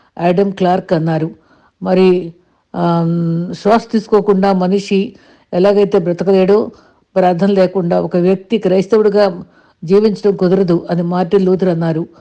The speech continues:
తర్వాత మరి శ్వాస తీసుకోకుండా మనం, మన నిజంగా మరి అది మార్టిన్ లూథర్ మాటలు సత్యమే. ప్రార్థనలా లేని రోజు, ఆశీర్వాదం లేని రోజు, ప్రార్థన లేని జీవితం శక్తి లేని జీవితం అన్నాడు ఒక భక్తుడు.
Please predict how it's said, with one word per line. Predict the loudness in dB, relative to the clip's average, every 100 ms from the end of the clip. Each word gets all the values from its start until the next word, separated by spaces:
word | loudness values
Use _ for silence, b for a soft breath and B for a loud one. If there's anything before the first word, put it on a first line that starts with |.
| b b b b
తర్వాత | 0 0 0 0 0 -2 -8 b b _
మరి | -2 2 2
శ్వాస | 0 0 0 0 -6
తీసుకోకుండా | -4 -2 0 0 0 0 -2 -14 b b b
మనం, | -4 -2 -2 -4
మన | -4
నిజంగా | -4 -4 -4 -2 0 0 2 0
మరి | 0 0
అది | 0 -2 -2
మార్టిన్ | -4 -4 -2 0
లూథర్ | 0 0 -2
మాటలు | -2 -4 -4
సత్యమే. | -6 -6 -2 -2 -2 -6 b b b b -2
ప్రార్థనలా | 0 2 0 2 2
లేని | 2 2 4
రోజు, | 4 4 2
ఆశీర్వాదం | 0 -2 -2 0 2
లేని | 2 2
రోజు, | 0 0 -4 -8 B B B -2
ప్రార్థన | -2 0
లేని | 0 2 2 0
జీవితం | 0 0 2 2 0
శక్తి | 0 -4 -4 -2
లేని | 2 2 0
జీవితం | 0 0 0 -2
అన్నాడు | -2 -4 -4 -6 b b b b b -10
ఒక | -4 -2
భక్తుడు. | 0 -2 -2 -2 -4